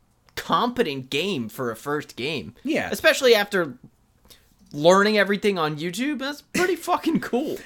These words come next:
Speaker 2: Yeah, I mean, eventually the, the, the, the company and the team expanded to, like, more and more people. So,
Speaker 1: Yeah.
Speaker 2: you know, it wasn't just the two of them, but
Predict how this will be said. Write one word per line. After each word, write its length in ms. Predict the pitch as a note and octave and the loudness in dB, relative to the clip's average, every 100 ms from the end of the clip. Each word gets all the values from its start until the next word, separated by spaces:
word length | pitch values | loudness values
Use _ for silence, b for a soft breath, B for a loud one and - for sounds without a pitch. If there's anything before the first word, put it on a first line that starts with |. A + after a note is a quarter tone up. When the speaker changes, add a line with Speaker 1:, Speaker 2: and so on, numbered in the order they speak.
| B | B
Speaker 2:
Yeah, 240 | C4+ A#3 | 6 6
I 60 | G3 | 6
mean, 180 | G#3+ A3+ | 2 0
eventually 480 | G#3+ C#4 C4+ C#4 A3+ | 4 2 2 0 0
the, 340 | F3+ D#3+ B2 | 2 0 -2
the, 360 | D3 C#3+ B2+ B2 C#3 | 0 0 0 -4 -8
the, 300 | D3 B2 G#2 - | -6 -4 -6 -8
the 100 | C3+ | -10
company 440 | C3 D#3 D3 D3 | -4 -4 -4 -4
and 100 | C#3 | -4
the 60 | A#2+ | -4
team 280 | - D3 A2+ | -4 -4 -4
expanded 680 | G#2+ - B2 A#2 G#2+ F#2+ F#2+ | -4 -2 -2 -2 -4 -8 -8
to, 140 | A2+ | -10
like, 280 | G2+ F#2 F2+ | -8 -10 -10
more 280 | G#2 A#2+ A2+ | -8 -6 -6
and 80 | G#2 | -8
more 120 | G2+ | -10
people. 360 | - G#2 G2 | -10 -12 -10
So, 140 | - G#4 | -4 -2
Speaker 1:
Yeah. 220 | G4 - | -2 -4
Speaker 2:
you 120 | B2 | -4
know, 140 | G#2+ A#2+ | -2 -2
it 40 | |
wasn't 280 | E3+ E3 A#2+ | -2 -2 -2
just 260 | D3+ D3 | -2 -2
the 80 | B2 | -4
two 200 | A#2 C#3+ | -6 -4
of 40 | D#3 | -2
them, 140 | E3 | -2
but 180 | D3 D#3+ | 0 -2